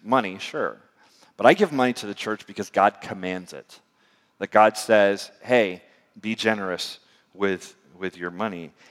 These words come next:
And I give money to the church and I give away a portion of my income because I could be greedy.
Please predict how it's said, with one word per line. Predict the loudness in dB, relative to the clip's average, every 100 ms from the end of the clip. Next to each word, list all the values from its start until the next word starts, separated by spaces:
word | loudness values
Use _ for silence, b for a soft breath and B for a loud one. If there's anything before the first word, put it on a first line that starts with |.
| b
And | 2 4
I | 4
give | 4 4 4 0
money | -4 0 2 0 -4 -6 -12
to | -12
the | -10
church | 0 0 0
and | -4
I |
give | -2 0
away | 4 4
a | 4
portion | -4 -2 0 0
of |
my | -2 -2
income | -4 -8 -4 -4 -4 -14 b b b
because | -8 0 0 0 -6 _ _ _
I | 2 2
could | 2 -8 -6
be | -8
greedy. | -8 -12 -8 -8 -8 -12